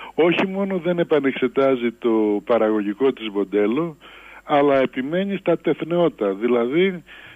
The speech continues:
ε, σε αυτά που ακούμε κάθε μέρα. Τι θα γίνει με τον τουρισμό, τι θα γίνει με το ένα, με το άλλο, με τις μικρές επιχειρήσεις, αν πήραν επιδόσει-,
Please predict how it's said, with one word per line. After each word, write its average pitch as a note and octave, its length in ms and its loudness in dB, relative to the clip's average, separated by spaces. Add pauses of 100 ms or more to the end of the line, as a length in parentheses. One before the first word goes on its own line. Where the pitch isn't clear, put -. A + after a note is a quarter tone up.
ε, D#3 280 2
σε - 140 0
αυτά F3 260 2
που F3 140 -2
ακούμε E3+ 320 -2
κάθε D#3 280 0
μέρα. C3+ 380 0
Τι D#3 180 0
θα B2+ 140 0
γίνει A#2 260 -2
με A2 120 -2
τον F#2 180 0
τουρισμό, C#3+ 680 0 (380)
τι F3 120 0
θα C#3 180 2
γίνει B2 320 -2
με A2 120 -4
το A#2+ 140 -2
ένα, A#2+ 280 2
με G#2+ 120 -6
το G#2 260 0
άλλο, A2 240 2
με G#2 100 -8
τις G#2 160 -10
μικρές G#2+ 380 -2
επιχειρήσεις, A2 600 -2
αν G#2 220 -2
πήραν A2 320 0
επιδόσει-, G#2+ 580 -2